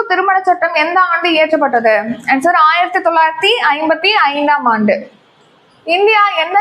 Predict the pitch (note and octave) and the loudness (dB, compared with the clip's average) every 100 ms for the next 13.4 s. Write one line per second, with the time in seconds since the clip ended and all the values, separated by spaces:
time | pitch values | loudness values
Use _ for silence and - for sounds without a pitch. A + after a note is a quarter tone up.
0 | G#4 F#4+ F#4+ F4 E4 F4 E4 D4+ D4 D#4+ | 0 0 0 -2 0 0 2 2 2 2
1 | G#4 G#4+ E4 F#4 F#4 F4 F#4 F#4 F4 E4+ | 0 2 0 0 -2 0 -2 -2 -2 2
2 | D#4+ D#4 E4 F#4+ C#4+ D4 D4 D4 D#4+ A4 | 2 0 0 0 2 -2 0 -2 0 0
3 | A4+ D4+ D4 C#4+ C4 A#3 G#3+ A3+ G3+ - | 0 0 0 2 2 2 2 0 -2 -6
4 | - _ _ - D4 D#4 A4 D5 - - | -20 _ _ -6 -4 -2 -2 -2 -8 -8
5 | C4 D4 D4+ B3+ A3+ F#3+ - - _ _ | -4 -2 -2 -2 -2 -4 -10 -16 _ _
6 | _ _ _ _ _ _ _ - F#4 G4+ | _ _ _ _ _ _ _ -2 0 0
7 | A4 G#4 F4+ G#4 A4+ A4+ F#4+ F#4 F#4+ D#4+ | 0 2 2 2 2 2 0 2 2 2
8 | D#4+ F4+ F4+ F4+ E4+ G4+ - D#4+ E4+ F4 | 0 0 0 0 0 0 -2 0 0 0
9 | E4 E4 D4 B3+ B3 A3+ A3+ G3+ - - | -2 -2 -2 -2 0 2 2 0 -2 -10
10 | - C4 C4+ G4 C#5 - A#3+ B3 C4+ B3 | -4 -2 0 0 0 -6 -2 2 4 2
11 | G#3 - - - _ _ _ _ _ _ | 0 -2 -10 -20 _ _ _ _ _ _
12 | _ _ _ _ _ _ _ _ _ C4 | _ _ _ _ _ _ _ _ _ -2
13 | D4+ D#4+ D#4+ G4+ | 0 0 0 2